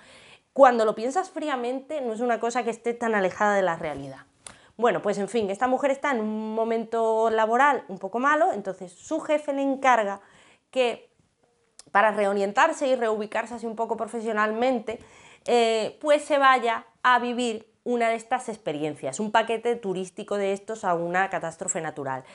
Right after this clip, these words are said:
que escoja una de las que menos, mm, visitas tienen para que ella se vaya, viva la experiencia, haga un informe y vea cómo se puede mejorar para intentar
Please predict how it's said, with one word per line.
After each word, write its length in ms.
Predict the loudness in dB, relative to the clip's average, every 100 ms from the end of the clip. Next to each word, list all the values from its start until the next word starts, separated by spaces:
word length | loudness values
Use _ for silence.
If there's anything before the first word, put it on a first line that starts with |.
| -20 0
que 100 | 4
escoja 640 | 4 4 2 2 4 4
una 420 | 4 2 0 -4 -12 _ _ -12
de 200 | -2 0
las 240 | 0 -2
que 200 | -6 -4
menos, 880 | 0 2 4 4 4 4 2 0 -6
mm, 560 | -6 -4 -2 0 0 0
visitas 520 | -2 -2 0 0 0
tienen 480 | 2 2 2 -2 -8 -18 -20 -8 2
para 260 | 4 4
que 180 | 2 2
ella 200 | 2 -2
se 160 | 0 2
vaya, 260 | 4 4
viva 220 | 2 2
la 80 | 0
experiencia, 560 | 0 -2 -2 -2 -2 0
haga 100 | 0
un 80 | 0
informe 460 | 0 0 0 2
y 40 | 4
vea 240 | 4 4
cómo 260 | 2 2 0
se 100 | -2
puede 260 | -2 -2
mejorar 480 | -4 -4 -2 -2 0
para 140 | -2
intentar 500 | -2 -2 -2 0 -2